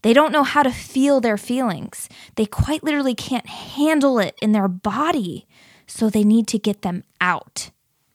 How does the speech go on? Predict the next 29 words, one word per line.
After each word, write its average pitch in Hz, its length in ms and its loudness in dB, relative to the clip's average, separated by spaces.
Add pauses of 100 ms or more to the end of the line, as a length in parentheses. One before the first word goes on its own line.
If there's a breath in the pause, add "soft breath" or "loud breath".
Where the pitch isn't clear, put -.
(120)
They're 190 180 -2
reacting 202 800 0
to 170 140 -10
them. - 320 -12 (420 loud breath)
They 208 140 4
want 254 240 6
to 269 40 2
make 240 280 2
it 214 100 -4
so 214 160 -2
they 190 160 0
aren't 208 220 -2
the - 180 -6 (100)
only 277 400 4
ones 226 300 2
experiencing 214 840 -2
this 175 180 -6
intense 175 480 -6
fear, 254 560 -2 (200 loud breath)
shame, 220 680 0 (140)
panic, 226 580 0 (140)
overwhelm. 208 840 2 (1400 soft breath)
So - 200 -6
they 240 120 2
go 262 200 4 (100)
act 247 460 -4
out 214 260 2
those 196 300 -2
feelings 190 840 -2